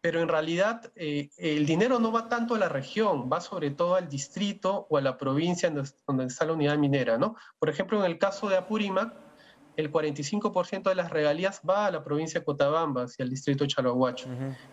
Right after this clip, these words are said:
Speaker 1: Y todo el resto re-, se distribuye entre el resto de distritos y provincias de la región, ¿no? Y un estudio de la Sociedad Nacional de Minería detallaba que en lo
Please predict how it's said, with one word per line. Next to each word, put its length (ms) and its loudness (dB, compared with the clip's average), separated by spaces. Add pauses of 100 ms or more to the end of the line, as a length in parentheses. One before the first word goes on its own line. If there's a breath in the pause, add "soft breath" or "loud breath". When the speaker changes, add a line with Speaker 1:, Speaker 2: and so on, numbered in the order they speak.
(160)
Speaker 1:
Y 100 -2
todo 240 2
el 60 -4
resto 600 0
re-, 180 -2
se 180 -2
distribuye 600 2 (720)
entre 260 -2
el 80 0
resto 280 0
de 80 2
distritos 420 -2
y 60 -4
provincias 320 2
de 60 0
la 100 2
región, 560 -2
¿no? 160 -4 (560 loud breath)
Y 100 2
un 120 4
estudio 400 2
de 60 0
la 100 2
Sociedad 400 -2
Nacional 380 0
de 80 0
Minería 560 2 (560 loud breath)
detallaba 540 0
que 120 -8
en 80 -4
lo 240 -4